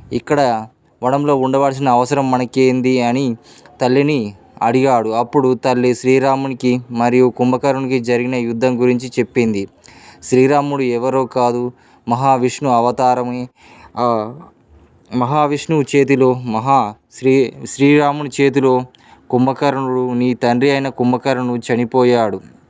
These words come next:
దాని తర్వాత మనం రాజ్యంలో ఉండలేక ఈ వనానికి వచ్చాము అని చెప్తాడు. పిల్లవాడు ఇది విన్న చాలా కోపంతో బ్రహ్మ కోసం తపస్సు చేస్తాడు. అలా చాలా సంవత్సరాలు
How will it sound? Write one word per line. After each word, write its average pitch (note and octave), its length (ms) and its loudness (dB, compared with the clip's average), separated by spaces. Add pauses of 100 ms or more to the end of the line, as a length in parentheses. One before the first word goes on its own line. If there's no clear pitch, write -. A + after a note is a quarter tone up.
(640)
దాని B2+ 260 0
తర్వాత C3 380 0
మనం B2+ 280 0
రాజ్యంలో C3 520 2
ఉండలేక B2 680 0 (520)
ఈ B2+ 160 6
వనానికి B2+ 500 0
వచ్చాము A#2+ 640 0
అని B2+ 120 0
చెప్తాడు. A2 580 -2 (100)
పిల్లవాడు C3 640 0 (480)
ఇది B2 220 4
విన్న C3+ 400 2 (120)
చాలా A#2+ 380 2 (140)
కోపంతో B2+ 880 -2 (400)
బ్రహ్మ B2+ 320 0
కోసం C3 580 -2 (100)
తపస్సు B2+ 480 -4
చేస్తాడు. A#2 460 0
అలా A#2+ 320 2 (140)
చాలా B2+ 240 0
సంవత్సరాలు B2+ 680 -2